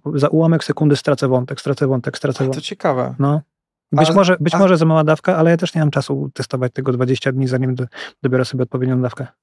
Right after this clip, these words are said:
Speaker 2: A zdiagnozowali A D H D u ciebie?
Speaker 1: Tak.
Speaker 2: A próbowałeś inny lek? W sensie, bo jest, jest,
Speaker 1: Jeszcze nie.
Speaker 2: jest Actimodan jeszcze, modafinil substancja, który jest lekiem na narkolepsję,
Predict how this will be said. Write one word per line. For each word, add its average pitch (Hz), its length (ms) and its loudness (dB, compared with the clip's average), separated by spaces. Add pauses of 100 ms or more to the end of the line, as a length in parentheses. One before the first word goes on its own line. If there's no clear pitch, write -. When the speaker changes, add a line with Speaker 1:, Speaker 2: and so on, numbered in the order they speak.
(120)
Speaker 2:
A 165 100 0
zdiagnozowali 147 1200 0
A 147 40 -2
D 143 80 -4
H 147 100 0
D 180 100 0
u 269 40 -4
ciebie? 262 240 -4
Speaker 1:
Tak. 131 240 -6 (760)
Speaker 2:
A 190 380 2
próbowałeś 202 380 2
inny 202 140 2
lek? - 360 -2
W - 40 -12
sensie, 175 320 2
bo 175 100 2
jest, 190 200 0
jest, 180 100 4
Speaker 1:
Jeszcze 156 240 2
nie. 139 280 2
Speaker 2:
jest 175 280 0
Actimodan 165 520 0
jeszcze, 131 240 -6
modafinil 139 480 -2
substancja, 131 500 -6
który 165 300 2
jest 175 160 0
lekiem 165 480 0
na 180 520 0
narkolepsję, 165 640 -2